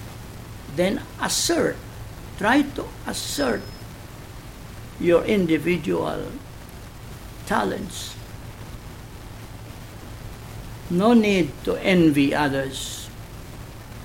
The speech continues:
If you have a beautiful face, thank God you have it. You have that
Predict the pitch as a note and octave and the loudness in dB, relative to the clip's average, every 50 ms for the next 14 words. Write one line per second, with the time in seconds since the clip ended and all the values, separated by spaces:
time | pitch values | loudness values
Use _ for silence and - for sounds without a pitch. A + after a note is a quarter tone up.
0 | - - - - - - - D3 C#3 - - F3 F3 F3+ F#3+ G3+ F#3+ E3+ D3 C3+ | -12 -12 -12 -10 -8 -4 -4 -4 -4 2 4 6 8 8 8 6 6 4 2 2
1 | C3 E3 G3 A3 A3+ - F#3+ D3+ - G3+ F#3 E3 D3+ C#3+ - F#3+ G3 G3 G3 G3+ | 4 6 6 6 6 4 -2 -2 2 4 4 4 4 2 2 4 4 6 6 4
2 | G3 - - - - G#3 G#3 G#3 A#3 G#3 F3+ F#3 F3+ E3 D3+ C#3+ D#3+ E3 D#3+ D3+ | 4 0 0 2 4 4 4 4 2 2 4 6 6 6 6 4 4 4 4 4
3 | D#3 E3+ E3+ D3 - D#3 D3 - - - - - - - - - - - - - | 4 4 2 2 0 -2 -4 -6 -8 -10 -10 -12 -12 -12 -14 -14 -14 -14 -14 -14
4 | - - - - - - - - - - - - - - - - - - - - | -14 -12 -12 -12 -12 -12 -14 -14 -14 -14 -12 -12 -12 -12 -12 -12 -12 -12 -12 -12
5 | - - - - - - - - - - - - - - - - - - - - | -12 -12 -12 -12 -12 -12 -12 -12 -12 -12 -12 -12 -12 -12 -12 -12 -12 -12 -8 -4
6 | - C#3+ D#3 D#3+ D#3+ F3 E3+ C#3+ C3+ C3+ D#3+ D#3+ E3+ F3 - | 2 4 4 4 4 4 2 0 0 2 4 4 4 2 0